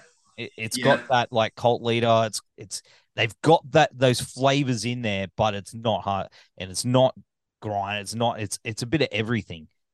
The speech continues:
Speaker 1: but it's got that sound that
Speaker 2: Yeah,
Speaker 1: I,
Speaker 2: there's
Speaker 1: I know I like. I like it, and it's,
Speaker 2: Totally.
Speaker 1: it seems a little bit more personal, I guess, lyrically and the vocal attack. It's got, I don't know. I, I haven't nailed that down yet, but I know I like it.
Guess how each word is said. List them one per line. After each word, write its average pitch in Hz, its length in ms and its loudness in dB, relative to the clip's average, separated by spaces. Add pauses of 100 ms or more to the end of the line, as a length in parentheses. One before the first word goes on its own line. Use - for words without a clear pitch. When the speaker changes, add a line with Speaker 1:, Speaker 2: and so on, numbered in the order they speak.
(100)
Speaker 1:
but 107 80 0
it's 104 80 0
got 160 160 4
that 147 200 2
sound 110 580 2
that - 40 -2
Speaker 2:
Yeah, 127 240 2
Speaker 1:
I, 123 40 -2
Speaker 2:
there's 120 340 -4
Speaker 1:
I 120 40 2
know 135 260 6
I 131 100 8
like. 117 560 -2 (720)
I 113 100 -4
like 123 360 -2
it, 151 140 0
and 110 100 -6
it's, - 140 -6
Speaker 2:
Totally. 160 340 -4
Speaker 1:
it - 60 -8
seems 147 200 -6
a 156 60 0
little 139 160 0
bit 127 160 -2
more 117 240 -6
personal, 120 640 -2
I 120 80 2
guess, 104 300 -6
lyrically 123 580 0
and 104 100 -4
the 98 60 -4
vocal 113 480 0
attack. 110 480 0 (600)
It's 98 160 -10
got, 101 460 -2 (720)
I 92 40 -20
don't 90 100 -10
know. 90 220 -8 (420)
I, 123 140 2
I 117 160 2
haven't 117 240 0
nailed 101 240 0
that 98 180 -2
down 92 300 -8
yet, 92 200 -8 (220)
but 101 100 -6
I 95 60 2
know 95 260 0
I 90 40 -2
like 90 260 -4
it. - 100 -10